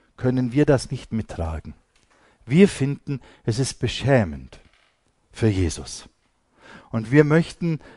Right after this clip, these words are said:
deswegen aus dieser Kirche austreten und haben dann die freien evangelischen Gemeinden gegründet, nicht weil sie sagten, wir halten uns für besser. Darum ging's ihnen überhaupt nicht. Sondern es ging ihnen darum zu sagen,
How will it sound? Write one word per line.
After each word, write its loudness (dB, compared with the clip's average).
deswegen 4
aus 0
dieser 0
Kirche 0
austreten -2
und -4
haben 0
dann 0
die -8
freien 0
evangelischen -6
Gemeinden -4
gegründet, -4
nicht 0
weil 4
sie -6
sagten, -2
wir 4
halten 2
uns -6
für -2
besser. -2
Darum 4
ging's -6
ihnen -2
überhaupt -4
nicht. -16
Sondern 2
es -4
ging 0
ihnen -2
darum 4
zu -8
sagen, 2